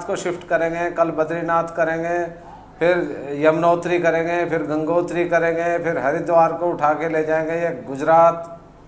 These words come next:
ये धर्म के साथ खिलवाड़ करने वाले लोग हैं। और मैं शर्मा जी आपको बता दूं,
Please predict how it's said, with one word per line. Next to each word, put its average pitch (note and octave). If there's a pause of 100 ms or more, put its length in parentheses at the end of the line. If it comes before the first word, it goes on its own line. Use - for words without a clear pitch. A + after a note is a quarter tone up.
(720)
ये A3
धर्म C#3+
के G3+
साथ F#3
खिलवाड़ E3+
करने D#3
वाले C#3+
लोग A2
हैं। - (640)
और D#3+
मैं F3+
शर्मा E3
जी F#3+
आपको E3+
बता D#3+
दूं, F3+